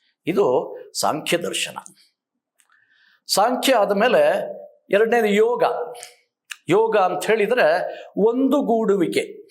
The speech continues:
ನಿಸರ್ಗದಲ್ಲಿ ಎಲ್ಲದೂ ಕೂಡ ಒಂದಕ್ಕೊಂದು ಸೇರಿದಾಗ ಅದರ ಪರಿಣಾಮಗಳಿರುತ್ತೆ.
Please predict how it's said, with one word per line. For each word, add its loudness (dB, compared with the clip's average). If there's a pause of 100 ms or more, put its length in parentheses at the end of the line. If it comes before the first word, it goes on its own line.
(1200)
ನಿಸರ್ಗದಲ್ಲಿ 0
ಎಲ್ಲದೂ 0
ಕೂಡ 0
ಒಂದಕ್ಕೊಂದು 0
ಸೇರಿದಾಗ 2 (480)
ಅದರ 2 (100)
ಪರಿಣಾಮಗಳಿರುತ್ತೆ. -2